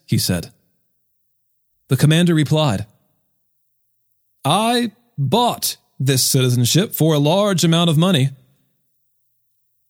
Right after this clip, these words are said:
"But I was born a citizen," Paul said. So those who were about to examine him withdrew from him immediately.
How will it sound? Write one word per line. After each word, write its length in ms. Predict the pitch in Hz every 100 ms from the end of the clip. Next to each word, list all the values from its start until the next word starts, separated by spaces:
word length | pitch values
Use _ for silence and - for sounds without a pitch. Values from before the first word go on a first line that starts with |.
| -
"But 120 | 127
I 140 | 147
was 180 | 156 123
born 560 | - 156 180 156 123 110 -
a 100 | - 123
citizen," 500 | - 127 110 101 90 _ _
Paul 200 | 110 95
said. 320 | - 82 - - _ _ _ _ _ _ _ _ _ _ _ _ _ _
So 120 | - 160
those 340 | 185 220 185
who 140 | -
were 100 | 190 151
about 260 | 165 156
to 100 | 170
examine 420 | 156 135 156 160
him 240 | 147 160 139
withdrew 680 | 151 156 147 160 226 277
from 240 | 208 120 104
him 260 | 117 147 -
immediately. 760 | 160 165 175 147 - 101 92